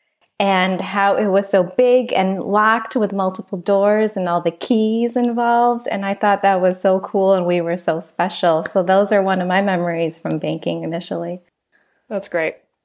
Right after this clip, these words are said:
Speaker 2: Another question for you, Rena. What is the difference between proving and persuading?
Speaker 1: Yeah, great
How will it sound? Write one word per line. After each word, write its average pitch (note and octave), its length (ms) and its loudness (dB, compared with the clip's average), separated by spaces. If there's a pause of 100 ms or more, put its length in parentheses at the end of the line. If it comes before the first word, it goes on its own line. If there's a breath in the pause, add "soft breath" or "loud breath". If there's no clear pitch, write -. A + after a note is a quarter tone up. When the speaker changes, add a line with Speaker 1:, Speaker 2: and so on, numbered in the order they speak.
(140)
Speaker 2:
Another D4 300 0
question B3+ 300 -2
for F#3+ 120 -2
you, F3+ 120 -4
Rena. F3+ 260 -4
What C4 180 0
is A4+ 140 0
the F4+ 80 -2
difference G3 580 -4
between G3 460 -4
proving C#4 880 -2 (240 soft breath)
and G3 240 -6
persuading? D#3+ 800 -6 (840)
Speaker 1:
Yeah, C4 560 0
great B3 340 -2